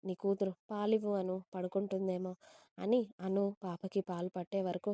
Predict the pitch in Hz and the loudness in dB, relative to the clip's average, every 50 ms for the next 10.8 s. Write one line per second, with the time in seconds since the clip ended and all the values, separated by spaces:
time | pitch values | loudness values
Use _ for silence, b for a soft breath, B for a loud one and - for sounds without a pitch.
0 | 190 185 170 - - 180 190 190 - - 180 - - 190 180 202 202 - B B | -2 -4 -6 -4 0 0 0 2 0 -2 -4 -2 -2 -2 -2 -2 -4 -6 B B
1 | B B B B B B - 190 196 196 196 196 190 - - 214 226 233 226 233 | B B B B B B -4 0 2 4 4 2 2 2 2 4 4 4 4 4
2 | 220 220 208 202 196 - - - 208 202 190 190 190 - - 196 190 185 180 180 | 4 4 4 2 2 0 0 2 2 4 4 2 0 0 -2 -2 0 0 0 0
3 | 180 185 196 196 196 185 180 180 180 185 190 185 - - 185 190 208 202 - B | 2 2 4 4 4 2 2 0 0 0 0 -2 0 -2 0 0 0 -2 -4 B
4 | B B B B B 208 208 214 220 226 220 - 208 202 202 196 - - 202 185 | B B B B B -2 2 4 4 4 4 4 4 2 2 0 -2 0 0 2
5 | 185 - 190 185 185 185 - 220 214 214 202 196 196 196 - - - 202 196 190 | 2 2 2 4 2 4 4 4 4 4 4 4 2 2 0 -2 -2 0 0 0
6 | - - - 214 196 202 190 190 185 190 190 190 196 190 190 180 190 185 - - | 0 -4 -6 -4 -2 0 0 2 2 2 2 2 2 0 -2 -2 -2 -2 0 0
7 | 196 190 190 190 190 190 185 185 - - - _ B B B B B B 226 226 | 2 2 2 2 2 2 2 0 0 -4 -6 _ B B B B B B 0 2
8 | 233 226 226 226 240 240 - 226 202 - - - 208 196 196 202 208 202 196 190 | 2 4 4 4 4 4 2 2 -2 -2 0 0 0 0 2 0 0 0 0 0
9 | 185 185 190 190 180 - - 220 208 196 _ b b b b _ - 240 233 - | 0 2 2 2 2 2 0 -2 -2 -2 _ b b b b _ 0 0 2 2
10 | 247 233 - 208 190 190 208 214 - 214 202 202 196 196 190 | 2 2 2 2 0 0 0 -2 0 -2 -2 0 0 0 2